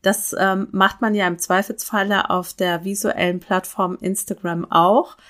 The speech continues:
dass man eben durch Texte oder durch Symbole, Icons et cetera, äh, oder Call to Action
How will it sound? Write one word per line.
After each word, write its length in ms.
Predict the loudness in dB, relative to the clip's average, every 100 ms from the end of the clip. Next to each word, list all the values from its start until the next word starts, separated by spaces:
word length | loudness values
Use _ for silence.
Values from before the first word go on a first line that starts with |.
| -20 _ _
dass 260 | 2 4
man 160 | 2 2
eben 300 | 0 0 0
durch 260 | -2 -4 -4
Texte 680 | -4 -4 -4 0 2 0 0
oder 340 | -2 2 0
durch 260 | 0 -2 -4
Symbole, 720 | -6 0 0 2 2 0 0
Icons 800 | 0 0 0 -4 -4 -6 -8 -10 -6
et 180 | -6 -2
cetera, 640 | -4 -4 -6 -4 -4 -6 _ _ _ _ _
äh, 60 | 0
oder 300 | 0 0 -2
Call 260 | 0 0
to 160 | 0 -2
Action 760 | -2 -4 -2 -4 -2 -2 -4